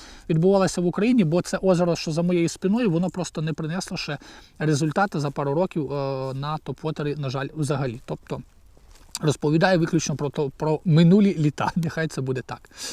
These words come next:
Е, тож любителям ультралайта, в принципі, можна рекомендувати таку штукенцію, бо вона косить. Кому, звісно ж, не шкода грошей. Хоча нині є дуже багато класних копій на ці,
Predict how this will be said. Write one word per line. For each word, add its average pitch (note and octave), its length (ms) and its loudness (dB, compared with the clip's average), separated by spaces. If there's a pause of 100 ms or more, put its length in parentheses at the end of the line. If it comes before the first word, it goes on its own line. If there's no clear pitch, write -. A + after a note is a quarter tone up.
(640)
Е, D3+ 240 6
тож C4 240 6
любителям F#3+ 580 6
ультралайта, F#3+ 760 4
в - 100 -4
принципі, G3+ 460 0
можна E3 360 2
рекомендувати D#3+ 600 0
таку D#3+ 240 -4
штукенцію, G#3+ 540 -2
бо D3 160 2
вона E3+ 280 0
косить. C3 340 -6
Кому, A3+ 240 2
звісно F#3 300 0
ж, C#3 100 -4
не D3+ 40 -2
шкода D#3 300 -4
грошей. C3+ 320 -4
Хоча - 360 -4
нині F3+ 320 2
є D#3 180 0
дуже D3 240 -2
багато C#3+ 340 -6
класних C#3 400 -8
копій A#3 320 -2
на D3 600 -6 (160)
ці, D3 400 -6